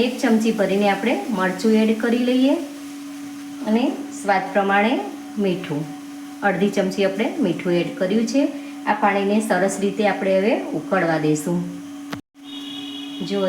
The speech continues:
તમે જોઈ શકો છો, આપણું પાણી અહીંયા સરસ રીતે ઉકળી ગયું છે. હવે આપણે એની અંદર ચણાનો લોટ એડ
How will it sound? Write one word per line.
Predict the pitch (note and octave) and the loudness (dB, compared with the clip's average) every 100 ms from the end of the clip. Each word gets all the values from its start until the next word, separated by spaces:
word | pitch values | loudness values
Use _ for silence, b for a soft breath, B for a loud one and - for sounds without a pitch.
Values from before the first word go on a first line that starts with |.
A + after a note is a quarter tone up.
| - | 0
તમે | F3+ F3+ F3+ | -2 -2 0
જોઈ | A3 A3 | 0 0
શકો | A#3+ - B3 | -4 -4 -2
છો, | B3+ | 0
આપણું | G#3+ F#3 F3 | 0 -2 0
પાણી | F3+ F3+ F#3 | 0 0 0
અહીંયા | F#3+ A3 D4 C#4+ - | 2 0 0 -4 -2
સરસ | F#3 F3 F3 | 0 0 -2
રીતે | F#3 F3+ F#3+ | -4 -2 -4
ઉકળી | F3+ G3 G3 | -2 -2 0
ગયું | G#3+ A3 A#3 A#3+ | 2 2 2 0
છે. | B3+ C#4+ B B - | -2 -2 B B -2
હવે | F#3 A#3 B3+ | 0 4 2
આપણે | - G3 F#3+ | 2 0 2
એની | G3 G3 | 2 2
અંદર | G3 A3+ D#4 - - - | 4 2 0 -6 -8 0
ચણાનો | G3+ G3+ G3 G3+ F#3+ | 2 2 2 4 4
લોટ | G3 - - - - | 2 -2 -10 -12 -4
એડ | E3+ | 0